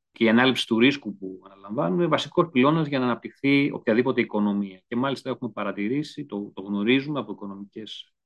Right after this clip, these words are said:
εμπειρικές μελέτες, ότι χώρες που έχουν, ε, μη ανεπτυγμένα ή υπερβολικά αριθμισμένα χρηματοπιστωτικά συστήματα έχουν πρόβλημα ανάπτυξης. Το θέμα είναι ακριβώς αυτό, ότι τα τελευταί-, τις τελευταίες δεκαετίες,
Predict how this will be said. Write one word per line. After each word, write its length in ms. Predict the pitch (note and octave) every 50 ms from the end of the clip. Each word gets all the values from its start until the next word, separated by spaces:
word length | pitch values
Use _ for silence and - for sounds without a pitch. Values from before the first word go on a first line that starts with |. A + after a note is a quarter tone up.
| _ _ _ _ _ _ _ _
εμπειρικές 380 | - G#2+ G2+ - - A#2 G#2+
μελέτες, 400 | G2+ G2+ A2+ C#3 E3 D#3+ - -
ότι 160 | C3 A#2+ - A#2
χώρες 420 | - - C#3 C#3 C3+ B2 - - _ _ _ _ _ _ _ _ _ _ _ _ _ _
που 140 | - A#2+ A#2+
έχουν, 560 | B2 C3+ C#3+ C#3 - C3 B2+ A#2+ A#2 A2+ A2
ε, 160 | G#2 G2+ G2+
μη 320 | G2+ G#2 A#2 C3+ D3+ D#3 D3
ανεπτυγμένα 1040 | C#3 B2+ - - A2+ G2+ G#2 A2 A2+ A#2 B2+ C3 C3+ C3 B2 A#2 A2 G#2+ G#2+ G#2+ - -
ή 300 | B2 B2 C3 C3+ C3+ C3+
υπερβολικά 800 | B2+ A#2 _ _ _ - A#2+ A2+ G#2 A#2+ B2 A#2 G#2 - C#3+ C#3+
αριθμισμένα 1000 | C#3+ C#3 - - A#2+ A2+ G#2+ G2+ G#2+ A#2+ B2 C3 C3 B2+ A2+ G#2 G2+ G2 G2 F#2+ F#2+ F#2+ _ _ _ _
χρηματοπιστωτικά 440 | - G#2+ G2+ G2+ - - - B2+ B2+
συστήματα 720 | - - - - C#3+ D3 D#3 D#3+ D#3 - E3+ E3+ E3+ F3+ -
έχουν 260 | C#3 C#3 C#3 - C3+
πρόβλημα 320 | A#2+ C#3 C#3+ C#3+ C3 B2 A#2
ανάπτυξης. 760 | A#2 A#2 A2 - - - - - - - - - - _ _ _ _ -
Το 120 | - A#2+
θέμα 240 | - - F3+ F3+ F#3
είναι 280 | F3+ E3+ D#3 C#3+ C#3+ C3+
ακριβώς 360 | B2 - - B2+ D#3 - -
αυτό, 340 | C#3+ - - - E3 D#3+ D#3+
ότι 520 | D#3 D#3 - C3+ B2 A#2 A#2 - - _ _ -
τα 100 | - A2+
τελευταί-, 280 | - A#2+ A#2 G#2+ -
τις 120 | - A#2+ G#2+
τελευταίες 320 | A#2 A2+ - - D#3+ D3+
δεκαετίες, 720 | D3 D#3 - - A#2 A#2 A2+ - D3+ D#3 D3+ - - _